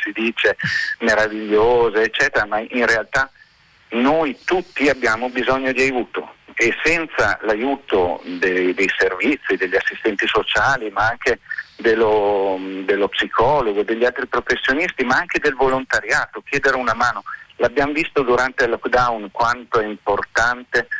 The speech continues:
saper chiedere aiuto e non rimanere soli. Questa è la più grande, eh, riforma che dobbiamo fare, è una riforma che ognuno di noi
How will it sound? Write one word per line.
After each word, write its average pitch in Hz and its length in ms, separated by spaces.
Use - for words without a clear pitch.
saper 117 380
chiedere 104 300
aiuto 117 340
e 139 40
non 113 160
rimanere 98 480
soli. 82 380
Questa - 380
è 101 80
la 101 140
più 104 180
grande, 131 760
eh, 85 560
riforma 127 640
che 123 140
dobbiamo 101 360
fare, 131 420
è 113 60
una 104 180
riforma 131 460
che - 100
ognuno 110 340
di 107 140
noi 120 260